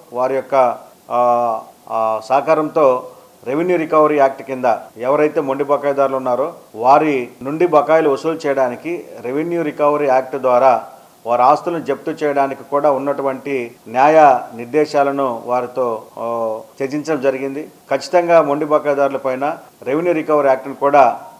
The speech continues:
త్వరలో అమలు చేయబోతున్నామని చెప్పి కూడా ఈ సందర్భంగా తెలియజేస్తున్నాను.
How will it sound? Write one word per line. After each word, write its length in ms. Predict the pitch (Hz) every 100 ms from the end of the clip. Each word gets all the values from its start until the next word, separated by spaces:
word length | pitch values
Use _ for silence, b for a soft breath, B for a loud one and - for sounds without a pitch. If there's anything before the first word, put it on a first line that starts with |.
| -
త్వరలో 460 | 135 147 151 127 110
అమలు 200 | 127 151 151
చేయబోతున్నామని 560 | 139 135 135 131 127 127
చెప్పి 140 | 117
కూడా 160 | 127 127
ఈ 20 |
సందర్భంగా 500 | 127 127 123 123 123
తెలియజేస్తున్నాను. 680 | 117 117 117 113 - 107